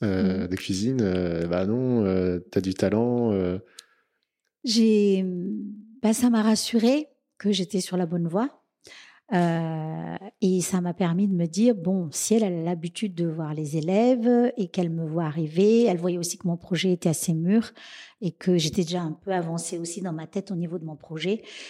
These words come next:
Speaker 2: Du coup, elle s'est dit, ce qu'elle, ce qu'ils recherchent, en fait, dans ces établissements, c'est des personnes qui vont jusqu'au bout de leur formation, parce qu'il y en a qui ne vont pas souvent jusqu'au bout, parce que les stages sont difficiles,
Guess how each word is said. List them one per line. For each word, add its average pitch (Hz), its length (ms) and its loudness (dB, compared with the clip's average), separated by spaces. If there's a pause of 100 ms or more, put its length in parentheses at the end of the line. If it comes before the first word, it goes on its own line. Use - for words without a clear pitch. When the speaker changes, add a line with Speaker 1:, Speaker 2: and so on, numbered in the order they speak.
(120)
Speaker 2:
Du 170 220 0
coup, 214 460 2
elle 165 160 0
s'est 165 200 -2
dit, 196 360 2 (520)
ce - 120 -10
qu'elle, 170 180 -4 (140)
ce - 100 -4
qu'ils - 160 -2
recherchent, 196 420 4
en 175 80 2
fait, 202 380 -2
dans 175 160 -4
ces 156 220 -4
établissements, 160 500 0
c'est 220 160 0
des 160 100 -2
personnes 190 360 -2
qui 208 120 -6
vont 180 140 -4
jusqu'au 175 320 -2
bout 170 160 0
de 190 80 0
leur 160 140 -2
formation, 165 420 -2
parce 185 100 -4
qu'il - 120 -4
y 160 40 -2
en 175 40 -2
a 190 140 0
qui - 220 -4
ne 170 120 0
vont 165 140 -2
pas 185 120 -4
souvent 185 300 -4
jusqu'au 170 320 -6
bout, 185 240 -4
parce 170 260 -4
que - 140 -6
les 165 100 -2
stages 170 320 0
sont 170 160 0
difficiles, 226 640 2